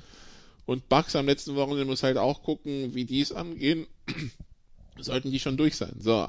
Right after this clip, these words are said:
aber das heißt, sagen wir's mal so, was haben wir? Wir haben also noch eins, zwei, drei, vier, fünf, sechs, sieben Spiele.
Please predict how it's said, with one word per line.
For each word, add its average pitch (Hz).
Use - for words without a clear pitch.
aber 110
das 117
heißt, 151
sagen 107
wir's 120
mal 120
so, 127
was 123
haben 139
wir? 131
Wir 117
haben 135
also 131
noch 117
eins, 123
zwei, 120
drei, 117
vier, 113
fünf, 135
sechs, -
sieben 135
Spiele. 202